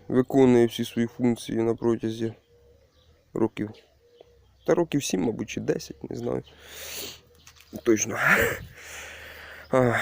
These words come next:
мотоблок с-, на базі двигателя Т двісті, по-простому моторолера Муравей. А, карбюратор у нас стоїть Мінськ, китаєць.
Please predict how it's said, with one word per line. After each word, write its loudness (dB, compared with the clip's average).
мотоблок 6
с-, 0
на 6
базі 4
двигателя 2
Т 2
двісті, -2
по-простому 0
моторолера 4
Муравей. 4
А, -4
карбюратор 6
у 6
нас 4
стоїть 0
Мінськ, 2
китаєць. 2